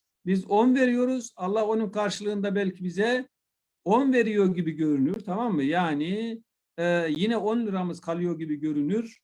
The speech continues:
veya dokuz liramız kalıyor gibi görünür ama Allah sağlık verir, huzur verir muhterem kardeşlerim. İşimizde, değil mi? E, saadet verir. Bu da bir nedir? Aslında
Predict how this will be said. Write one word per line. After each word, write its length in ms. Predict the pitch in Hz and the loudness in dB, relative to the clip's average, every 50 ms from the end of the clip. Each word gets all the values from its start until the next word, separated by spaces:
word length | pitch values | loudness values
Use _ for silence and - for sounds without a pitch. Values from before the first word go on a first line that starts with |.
| _ | _
veya 220 | 139 147 160 165 165 | -10 -8 -8 -6 -6
dokuz 360 | 185 185 185 208 214 190 180 | -8 -6 -6 -6 -8 -8 -8
liramız 280 | 190 180 170 156 135 - | -6 -6 -6 -6 -10 -10
kalıyor 380 | - 160 165 160 160 160 143 | -10 -8 -8 -6 -6 -6 -6
gibi 260 | 147 147 143 139 131 | -8 -8 -8 -8 -8
görünür 360 | 131 143 151 151 151 151 151 214 | -6 -6 -6 -4 -6 -6 -4 -2
ama 360 | 254 269 185 135 113 104 - _ _ _ _ _ _ | 0 0 0 -2 -4 -8 -12 _ _ _ _ _ _
Allah 320 | 180 196 202 202 220 202 | -6 -4 -4 -4 -4 -4
sağlık 480 | 185 - - 180 175 175 190 185 180 - | -6 -8 -6 -6 -4 -4 -4 -6 -8 -8
verir, 340 | 156 151 139 131 117 117 - _ _ | -8 -6 -6 -6 -8 -10 -16 _ _
huzur 360 | 143 147 151 175 180 180 170 | -12 -10 -6 -6 -6 -6 -4
verir 220 | 175 170 156 143 | -6 -6 -6 -4
muhterem 460 | 127 127 131 123 - 175 165 160 147 | -4 -4 -6 -6 -8 -12 -10 -10 -10
kardeşlerim. 520 | - 151 147 139 135 - - 143 120 117 - - | -10 -10 -10 -10 -12 -12 -12 -12 -12 -12 -14 -14
İşimizde, 800 | 165 - - 175 175 175 170 151 147 175 190 214 220 220 - _ _ _ _ _ | -16 -12 -8 -6 -4 -4 -4 -4 -4 -2 -2 -2 -2 -4 -8 _ _ _ _ _
değil 140 | - - 220 | -4 -2 -2
mi? 220 | 185 120 101 - _ _ _ _ _ _ - | -2 -4 -6 -8 _ _ _ _ _ _ -10
E, 640 | 156 156 160 160 156 151 151 151 147 147 147 143 143 135 | -8 -6 -4 -4 -4 -4 -4 -4 -4 -4 -4 -4 -6 -8
saadet 640 | - - 160 160 175 175 170 165 202 208 190 202 - | -8 -8 -4 -2 0 0 0 2 0 0 0 -2 -4
verir. 420 | 143 127 113 107 98 - - _ _ _ _ _ _ _ _ _ _ _ _ _ _ _ _ _ _ | -6 -6 -6 -8 -14 -18 -20 _ _ _ _ _ _ _ _ _ _ _ _ _ _ _ _ _ _
Bu 200 | 156 165 214 226 | _ -4 -2 0
da 180 | 269 262 233 190 | 2 0 0 0
bir 280 | 202 190 160 139 151 | -2 -2 -4 -4 -2
nedir? 320 | 190 220 196 180 196 214 208 | 0 0 0 0 -2 -4 -4
Aslında 720 | 190 180 170 - - 196 180 170 214 247 277 277 285 285 | -4 -6 -8 -6 -8 -6 -2 0 0 0 0 0 -4 -10